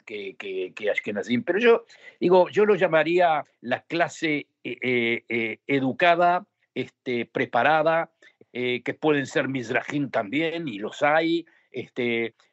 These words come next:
y, y, y la clase que, aunque puede ser pro-, pre-, preparada también, pero que está más conectada, digamos, con la, con la región, más conectada, no a la tierra, pero digamos que no está tan preparada, este, o no está tan directamente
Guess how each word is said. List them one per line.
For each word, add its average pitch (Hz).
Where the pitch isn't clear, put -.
y, 135
y, 135
y 139
la 135
clase 165
que, 170
aunque 117
puede 117
ser 131
pro-, -
pre-, 104
preparada 127
también, 175
pero 196
que -
está 147
más 139
conectada, 143
digamos, 120
con 110
la, 101
con 131
la 123
región, 127
más -
conectada, 120
no 160
a 214
la 185
tierra, 175
pero 113
digamos 165
que 143
no 190
está 180
tan 180
preparada, 156
este, 120
o 120
no 147
está -
tan 156
directamente 131